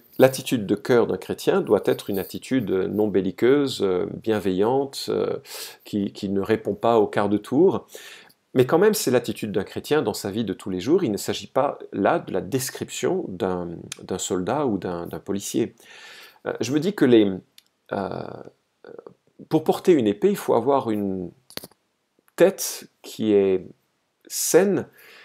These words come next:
et qui est prête à répondre avec force à quelqu'un qui s'oppose à la force. Et, et donc c'est quand même, euh, euh, c'est sûr que c'est compliqué d'être un, un soldat ou un policier chrétien, mais je pense pas que ce soit antinomique,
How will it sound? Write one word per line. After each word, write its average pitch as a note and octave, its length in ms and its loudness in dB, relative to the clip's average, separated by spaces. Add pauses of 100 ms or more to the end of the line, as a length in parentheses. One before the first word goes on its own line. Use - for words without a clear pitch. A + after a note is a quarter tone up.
(280)
et A#2 160 4
qui - 220 -4
est G#2+ 60 4
prête - 560 -2 (280)
à F#2+ 480 2
répondre C3+ 480 2
avec F#2 220 -2
force - 720 -2 (100)
à G2 100 -2
quelqu'un C3 340 -2
qui G#2+ 140 -10
s'oppose C#3+ 340 0
à G#2+ 60 2
la - 80 -6
force. - 500 -12 (560)
Et, A2 340 4
et A2+ 40 4
donc E3 180 4
c'est C3 220 0
quand C#3 100 2
même, E3 220 4
euh, G#2+ 260 4 (100)
euh, F#2+ 320 -2
c'est - 140 -8
sûr B2+ 140 0
que - 60 -10
c'est - 120 -2
compliqué D3+ 380 2
d'être - 380 -4
un, F#2 280 -4
un F#2+ 80 -10
soldat A2 400 2
ou G2+ 140 -2
un F#2 40 -8
policier G#2 380 -6
chrétien, E3+ 420 -8 (440)
mais A2 60 0
je C3 100 0
pense D3 180 0
pas F#3+ 80 4
que F#3 80 -2
ce C3+ 80 -4
soit - 240 0
antinomique, A#2 640 0